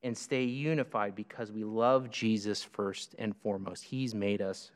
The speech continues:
family. And especially as we separate from an increasingly wicked generation, we're gonna have to draw closer to each other, just like Matthew's audience of Jewish Christians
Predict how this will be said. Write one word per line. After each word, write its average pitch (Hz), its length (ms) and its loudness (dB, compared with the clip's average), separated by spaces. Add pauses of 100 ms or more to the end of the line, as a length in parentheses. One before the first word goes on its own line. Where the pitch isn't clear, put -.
(120)
family. 92 540 -8 (2500)
And 107 100 -6
especially 180 680 4
as 135 200 4
we 131 120 2
separate 117 800 2 (300)
from 131 160 0
an 123 80 2
increasingly 151 840 4
wicked 127 440 6
generation, 104 840 -4 (480)
we're 123 100 -6
gonna 135 180 2
have 165 260 0
to 180 100 -2
draw 135 240 6
closer 139 600 -4
to 135 240 -8
each 120 340 -6
other, 92 440 -2 (920)
just 131 260 2
like 160 140 4
Matthew's 120 420 6
audience 107 400 4
of 104 100 -8
Jewish 110 320 2
Christians - 800 -4